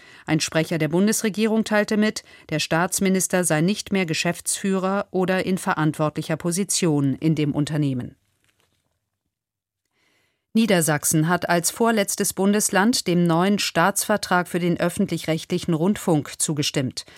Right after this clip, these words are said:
Damit fehlt nur noch das Votum Brandenburgs. Der Landtag in Potsdam will morgen abstimmen. Es gibt allerdings Streit in der Koalition aus S P D und B S W, weil das B S W das Regelwerk ablehnt.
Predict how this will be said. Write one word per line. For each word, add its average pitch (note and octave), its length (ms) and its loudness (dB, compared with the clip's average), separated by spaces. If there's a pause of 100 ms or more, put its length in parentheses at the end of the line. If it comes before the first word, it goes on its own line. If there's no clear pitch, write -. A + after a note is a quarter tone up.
(240)
Damit G3 340 0
fehlt G#3 380 0
nur G#3+ 140 4
noch G3 180 0
das F3 200 -2
Votum D#3 460 0
Brandenburgs. D#3 920 -2 (280)
Der D3+ 100 0
Landtag F3+ 440 2
in D#3 120 0
Potsdam D#3+ 420 -2
will F3 120 2
morgen D#3+ 360 2
abstimmen. C3 540 -4 (600)
Es G3 140 0
gibt G#3 180 0
allerdings E3+ 420 2
Streit E3 540 0
in F#3+ 100 0
der F#3 120 0
Koalition F3+ 640 0
aus F3+ 160 -2
S - 160 -4
P E3 140 -2
D E3 160 0
und E3 140 0
B D#3 120 0
S D3 220 -2
W, F3+ 260 2 (320)
weil F3+ 140 2
das F#3 160 -2
B F3 160 2
S E3 180 -2
W E3 100 2
das E3+ 280 -2
Regelwerk D#3+ 580 -2
ablehnt. D3+ 580 -4